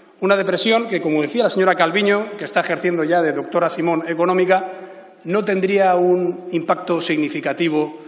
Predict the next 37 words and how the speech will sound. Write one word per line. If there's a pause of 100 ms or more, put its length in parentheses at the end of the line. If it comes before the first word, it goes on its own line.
(120)
sino
que
sería
solo
transitorio. (540)
Al
final,
ese
impacto (220)
ha
sido (260)
de
un
trece
por
ciento
de
caída
del
pib,
según
el
F
M
I, (240)
e
incluso,
según
su
gobierno,
de
más
de
un
once
por
ciento.